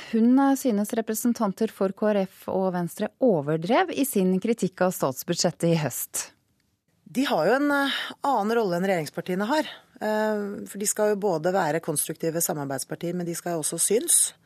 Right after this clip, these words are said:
Speaker 2: Eh, og deres viktigste mulighet til å gjøre det er jo nettopp i den type forhandlingssituasjoner hvor de skal gjøre maksimalt ut av sine egne posisjoner.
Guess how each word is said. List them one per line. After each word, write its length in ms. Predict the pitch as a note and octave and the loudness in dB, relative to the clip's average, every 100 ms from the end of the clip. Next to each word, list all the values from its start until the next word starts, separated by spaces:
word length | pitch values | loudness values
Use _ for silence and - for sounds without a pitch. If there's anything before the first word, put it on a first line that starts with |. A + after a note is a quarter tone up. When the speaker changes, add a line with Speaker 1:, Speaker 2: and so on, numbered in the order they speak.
| _ _ _ _ | _ _ _ _
Speaker 2:
Eh, 340 | - G3+ G3 F#3+ - | -4 -2 0 -2 -2
og 120 | F#3 | -2
deres 460 | F#3 E3 - - F3+ | 0 0 0 0 0
viktigste 480 | F3+ - D#3 - E3+ | -6 -6 -8 -6 -4
mulighet 340 | D#3+ C#3+ D#3 | -2 -2 -4
til 140 | D#3+ D3+ | -4 -2
å 80 | |
gjøre 320 | D#3 C#3 B2+ C#3 | 0 0 -2 -6
det 140 | G#3 | -6
er 180 | G3+ C3+ | -6 -6
jo 60 | C#3+ | -6
nettopp 560 | C3+ - - E3 - | -8 -12 -10 -8 -8
i 260 | C3 C#3 D3+ | -8 -6 -8
den 240 | D3 C#3+ D3 | -6 -6 -6
type 220 | D3+ C3+ | -8 -8
forhandlingssituasjoner 1000 | D3 C#3+ C3+ C3+ - C3 D3 - C#3+ F3 | -6 -6 -6 -8 -10 -10 -10 -8 -6 -6
hvor 100 | E3+ | -4
de 120 | D3+ D3 | -4 -6
skal 360 | - C#3+ C#3+ D3 | -4 -2 -2 -2
gjøre 300 | D3 C3 C3+ | -2 -4 -4
maksimalt 500 | C3+ - C#3+ B2+ C#3 | -8 -8 -8 -8 -8
ut 200 | - - | -10 -6
av 180 | C#3 C#3 | -4 -2
sine 240 | - C#3 | -2 -4
egne 300 | C#3 C3 B2+ B2 | -6 -8 -10 -10
posisjoner. 640 | C3+ C3+ C3+ C3+ A#3 | -10 -8 -8 -8 -8